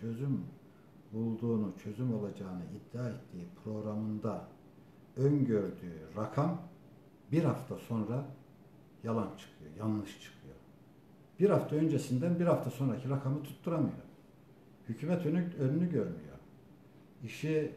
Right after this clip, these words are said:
aslında, e, krizi çözmeye yönelik olarak sürdürmüyorlar. Her krizin zenginleri vardır, kaybedenleri vardır.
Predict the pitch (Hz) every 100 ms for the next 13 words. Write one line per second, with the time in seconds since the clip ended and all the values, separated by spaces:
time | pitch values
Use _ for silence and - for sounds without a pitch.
0 | 113 110 139 139 135 131 131 110 110 104
1 | - 120 123 135 131 123 120 123 127 117
2 | 113 92 107 113 120 - 110 101 92 -
3 | - - - - - - - 113 110 123
4 | 98 82 76 69 - - - - - -
5 | - - 151 131 - 110 92 113 131 -
6 | - - - - - 110 107 104 107 104
7 | 117 120 113 - 135 - 95 98 85 -
8 | 78 73 73 73 73 - - - -